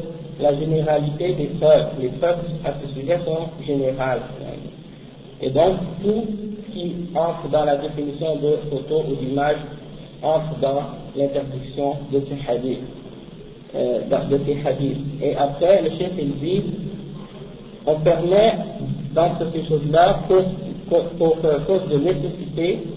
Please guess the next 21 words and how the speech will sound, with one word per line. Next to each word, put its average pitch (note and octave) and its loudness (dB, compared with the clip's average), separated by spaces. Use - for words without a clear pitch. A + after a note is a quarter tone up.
les D#3 0
photos D#3+ 2
qui D3 -10
sont, D#3+ 0
par D3+ 4
exemple, D#3 0
les D3 -2
photos D3+ -2
des, C#3 2
des C#3 0
gens D3+ -4
qui - -10
sont B2+ -8
des B2 -8
criminels, C3+ -2
dans C3+ 4
le C#3 4
but D3+ 0
de D3+ 4
les C3+ 4
reconnaître, C#3 0